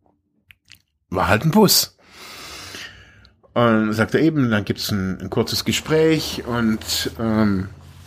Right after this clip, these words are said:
ich kann so erzählen oder falls ich auch eine medizinische Akte hab, manche bringen auch die medizinischen, medizinischen Akten dann mit, also grad wenn, wenn Leute vom Militär kommen oder Veteranen eben, dann haben die oftmals so eine Akte dabei,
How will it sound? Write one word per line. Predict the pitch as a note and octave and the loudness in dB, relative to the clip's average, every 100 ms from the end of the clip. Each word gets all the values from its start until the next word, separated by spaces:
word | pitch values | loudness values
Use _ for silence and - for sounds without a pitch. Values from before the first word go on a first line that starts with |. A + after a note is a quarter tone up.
| - - - _ - | -20 -20 -20 _ -10
ich | - | 0
kann | A#2 | 2
so | A2 | 4
erzählen | F2+ - D3 D3+ D3 D3 C#3+ | 2 4 6 8 6 6 4
oder | A2+ G2+ | 2 0
falls | F#2+ A2+ G2+ | 0 0 0
ich | G#2 - | -2 -6
auch | - | -4
eine | G2+ | 0
medizinische | F#2 F2+ F2+ - F#2+ F2+ A2+ | 0 0 -2 -2 0 0 2
Akte | C3 - A#2+ | 2 2 2
hab, | A#2 A2+ | 2 2
manche | G2+ F#2+ - | 0 0 -2
bringen | F#2 F#2+ | -2 -2
auch | D2 | -2
die | F2+ F2 | 0 0
medizinischen, | F2 F2+ - E2+ F#2+ | 0 -2 -4 -6 -6
medizinischen | G#2 G2 F2+ - G2 F#2 - | -4 -4 -4 -4 -4 -2 -2
Akten | C3 - B2+ | -2 0 0
dann | A#2 A2+ | 4 4
mit, | A#2 - - - | 2 0 -8 -6
also | F2+ F2+ | -4 -4
grad | F#2 G2 F#2+ F#2 | -2 -2 -2 -4
wenn, | F#2 E2+ D#2 F2 | -6 -6 -10 -10
wenn | F2 G2 G2 F#2 | -8 -10 -10 -8
Leute | F#2 G2 G2 | -6 -4 -4
vom | - | -2
Militär | F#2 F#2+ G2 C#3+ C#3 | 0 2 4 4 4
kommen | - B2 A#2 A2 G#2+ | 4 2 4 2 2
oder | D#2 F2+ | 2 0
Veteranen | F2+ F#2 G2 G#2+ A2+ G#2+ | 0 0 2 4 4 2
eben, | F#2 G2+ G2+ - - - - - - - - - - | 2 0 -4 -8 -12 -18 -20 -16 -14 -14 -14 -14 -12
dann | - | -6
haben | F#2 G2 | -4 -4
die | E2 | -4
oftmals | - G2 E2+ | -6 -6 -4
so | |
eine | F2+ F2+ | -2 -2
Akte | F3+ D3 | 0 0
dabei, | B2+ A#2+ A#2+ A#2+ | 2 4 4 4